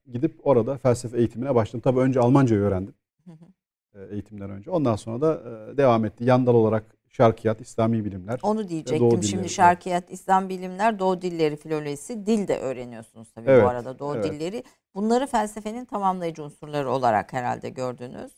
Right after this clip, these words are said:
Speaker 1: Evet.
Speaker 2: E,
Speaker 1: Ş-
Speaker 2: buyurun.
Speaker 1: Şimdi şöyle, tabii orada, e, şu anda biraz değişti gerçi ama bu bakalorya sistemiyle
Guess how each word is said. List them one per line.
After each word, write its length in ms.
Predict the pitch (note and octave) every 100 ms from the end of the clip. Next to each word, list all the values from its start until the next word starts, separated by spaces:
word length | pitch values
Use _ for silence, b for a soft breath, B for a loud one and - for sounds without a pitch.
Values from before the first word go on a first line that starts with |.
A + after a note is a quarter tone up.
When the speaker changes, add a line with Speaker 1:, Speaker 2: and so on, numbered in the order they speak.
| _
Speaker 1:
Evet. 220 | A#2 G2+ - _ _ _ -
Speaker 2:
E, 120 | F#3
Speaker 1:
Ş- 140 | - - _ _ _ _ -
Speaker 2:
buyurun. 260 | G3 D3+ - _
Speaker 1:
Şimdi 240 | D#3+ F3+
şöyle, 420 | - F#3 D#3+ G3
tabii 180 | - C#3
orada, 400 | C#3 D3+ E3 D#3+ - C3+ C3 C3 B2 A2 G2+ -
e, 40 |
şu 140 | - C#3
anda 200 | D3+ C3+
biraz 240 | C#3+ A#2+
değişti 360 | B2+ C#3 - C3+
gerçi 300 | G#2+ G2+ C#3+
ama 320 | D#3 G#2+ G#2+
bu 140 | G#2+
bakalorya 440 | A2 - A#2+ A#2 A2
sistemiyle 580 | - - A2 B2 F3